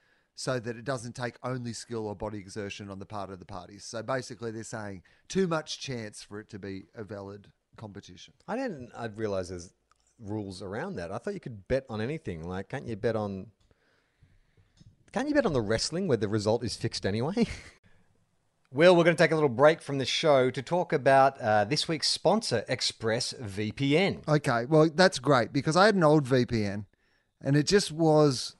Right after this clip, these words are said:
Speaker 1: I, I think I had the non-Express V P N. Uh, I, I, I actually, no, sorry, I had V P L. I had Visible Panty Line. I've completely, I've completely got the wrong idea about what this product is.
Speaker 2: Well, this is if you've got eight items or less, you can use ExpressVPN.
Speaker 1: <laughs>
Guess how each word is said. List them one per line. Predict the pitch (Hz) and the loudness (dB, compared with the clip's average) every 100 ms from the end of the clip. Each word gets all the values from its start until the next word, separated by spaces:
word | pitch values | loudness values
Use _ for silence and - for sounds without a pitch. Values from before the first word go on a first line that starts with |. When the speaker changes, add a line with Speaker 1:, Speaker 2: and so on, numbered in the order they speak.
| _ | _
Speaker 1:
I, | 156 156 | -2 2
I | 160 | 2
think | 160 208 | 2 4
I | 233 | 6
had | 190 175 | 6 6
the | 147 143 | 6 4
non-Express | 127 123 165 160 - 196 196 | 4 4 2 0 0 0 2
V | 180 190 | 2 0
P | 202 202 | 2 2
N. | 262 269 _ _ _ _ _ - _ _ - | 0 -2 _ _ _ _ _ -20 _ _ 0
Uh, | 156 143 135 | 4 4 4
I, | 170 | 2
I, | 196 196 190 | 6 6 8
I | 196 185 190 | 8 8 8
actually, | 185 190 175 160 _ _ _ - | 4 6 4 4 _ _ _ 6
no, | 185 | 8
sorry, | 180 185 160 | 10 8 10
I | 175 | 10
had | 156 | 10
V | 151 | 8
P | 160 160 | 8 8
L. | 135 113 | 6 6
I | 131 | 4
had | 135 | 6
Visible | 160 160 151 135 | 4 4 2 2
Panty | 131 127 120 117 | 2 2 2 0
Line. | 110 117 | 0 2
I've | 147 190 | 2 2
completely, | 160 165 190 196 165 139 - - - | 0 4 6 8 8 6 0 -18 2
I've | 175 175 | 4 4
completely | 160 185 233 247 214 | 2 8 12 12 12
got | 196 185 | 8 8
the | |
wrong | 175 170 | 8 8
idea | 165 151 160 | 8 8 8
about | 147 151 | 8 6
what | 151 143 | 6 4
this | 143 | 2
product | 143 131 123 120 | 4 4 4 -2
is. | 110 - - 147 | -6 -8 -14 -2
Speaker 2:
Well, | 135 | 4
this | 165 208 | 6 6
is | 233 180 | 6 4
if | 175 | 2
you've | 160 | 2
got | 131 143 143 | 4 4 6
eight | 156 | 4
items | 139 139 135 123 | 6 6 4 4
or | 123 | 4
less, | 123 117 92 - | 4 2 0 -4
you | 110 | -4
can | 117 | -2
use | 123 120 104 | 0 0 -2
ExpressVPN. | - - 165 170 - 123 98 139 139 131 101 82 | -4 0 4 4 2 -4 2 2 2 2 2 -2
Speaker 1:
<laughs> | - | -8